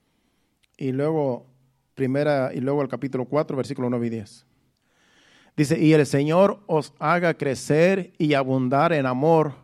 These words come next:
unos para con otros y para con todos, como también lo hacemos nosotros para con vosotros". ¿Qué está diciendo ahí? Que el Señor di-, dice que, eh, el apóstol Pablo en esta epístola dice que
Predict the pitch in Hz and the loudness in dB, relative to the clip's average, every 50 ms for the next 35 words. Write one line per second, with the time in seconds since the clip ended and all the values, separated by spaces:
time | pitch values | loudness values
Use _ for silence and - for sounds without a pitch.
0 | _ _ _ - 160 175 190 180 135 - 147 143 135 131 131 131 127 123 123 120 | _ _ _ -2 0 2 2 2 0 2 0 0 0 0 -2 -2 -4 -4 -4 -4
1 | - _ _ _ _ 170 175 196 196 196 190 196 190 180 - - _ - 151 147 | -8 _ _ _ _ 4 4 4 4 2 0 -2 -2 -4 -6 -12 _ -4 -2 -2
2 | - 147 131 131 131 135 127 127 120 131 - 190 196 196 185 185 175 147 - - | 0 0 0 0 -2 -2 -4 -4 -2 0 2 2 2 4 2 0 -2 -4 -10 -18
3 | _ _ _ _ _ _ - 160 156 143 139 - 143 139 139 139 151 160 170 180 | _ _ _ _ _ _ -4 0 0 0 0 0 -2 -2 -2 0 0 0 0 0
4 | 175 - - - 143 139 131 120 - - 151 160 165 160 151 - 143 139 123 113 | -2 -6 -8 -4 0 0 0 0 -2 -4 -4 -2 -2 -2 -4 -4 -4 -6 -4 -4
5 | 139 147 139 - 151 127 - - 135 127 127 - - 113 113 113 113 - - 120 | -4 -6 -4 -4 -8 -8 -6 -8 -6 -6 -6 -8 -8 -8 -8 -8 -8 -6 -6 -8
6 | 117 - - - - - _ _ _ _ _ _ _ _ _ _ - 139 135 151 | -8 -8 -14 -20 -20 -20 _ _ _ _ _ _ _ _ _ _ -6 -2 -2 -2
7 | 147 139 139 151 151 143 139 147 175 208 202 - _ _ _ _ _ _ _ _ | -2 -2 -2 -4 -2 -2 -2 -2 -2 -4 -8 -12 _ _ _ _ _ _ _ _
8 | _ _ _ _ - 151 147 127 - 139 139 143 147 156 165 175 170 160 165 180 | _ _ _ _ -2 -2 -2 0 0 -2 -2 0 0 0 0 -2 0 0 -2 -2
9 | 220 170 147 160 160 156 - 156 143 131 127 127 - _ _ _ _ _ _ _ | -2 -2 -2 -2 -2 -2 -2 -2 -4 -4 -4 -6 -14 _ _ _ _ _ _ _
10 | _ _ _ - - 139 135 135 127 135 160 - 277 - - - 139 135 - 156 | _ _ _ -8 -4 -2 0 0 0 -2 -4 -8 -12 -14 -8 -4 -4 -2 0 -2
11 | 151 151 160 147 - - _ _ _ _ 143 151 165 175 170 160 151 147 147 143 | -2 0 -2 -4 -4 -8 _ _ _ _ 2 4 4 4 2 2 0 0 0 -2
12 | 151 135 - 143 135 - 160 147 - 156 143 147 156 143 156 147 151 - 139 131 | -4 -4 -4 -6 -4 -2 -4 -4 -2 -2 -2 -2 -2 -2 -4 -6 -4 -4 -4 -4
13 | 120 - | -4 -6